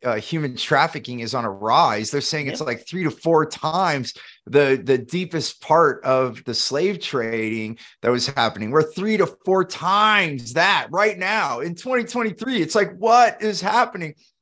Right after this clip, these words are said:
Speaker 1: And, you know, I think it goes back to some of these, some of these principles of what is important, you know, what is really, really important, 'cause we're here, we are talking about our family. And, you know, when I read some of the stories of missing children, a lot of times the parents are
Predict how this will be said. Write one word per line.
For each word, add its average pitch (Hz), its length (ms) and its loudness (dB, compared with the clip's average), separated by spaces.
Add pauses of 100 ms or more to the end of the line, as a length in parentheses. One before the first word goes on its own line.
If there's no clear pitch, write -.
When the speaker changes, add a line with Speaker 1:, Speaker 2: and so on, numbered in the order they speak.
(100)
Speaker 1:
And, 170 140 -4
you 185 60 0
know, 175 80 4
I 170 80 4
think 165 380 -6 (280)
it 160 140 -2
goes 196 220 4
back 185 240 0
to 170 140 -10
some 170 260 -6
of 156 40 -12
these, 143 440 -12
some - 260 -2
of 165 80 -6
these 151 180 -6
principles 175 540 -2
of 139 60 -6
what 160 380 2
is 165 200 0
important, 170 920 -2 (120)
you 156 140 -2
know, 151 160 -2
what 214 200 4
is 190 220 2
really, 208 220 4
really 190 160 2
important, 214 280 0
'cause 175 140 -2
we're 185 60 -2
here, 214 160 0
we 202 100 4
are 180 100 2
talking 196 280 -4
about 165 100 -2
our 147 60 -2
family. 196 440 -4
And, 147 120 -4 (320)
you 165 100 2
know, 165 140 6
when 165 160 0
I 160 60 2
read 185 340 -2
some 196 160 -6
of 165 80 -8
the 151 80 -2
stories 214 560 2
of 143 100 -8
missing 165 380 -2
children, 185 600 0 (280)
a 151 100 2
lot 180 160 2
of 185 80 -4
times 180 240 -4
the 147 120 -6
parents 170 500 -6
are 143 160 -4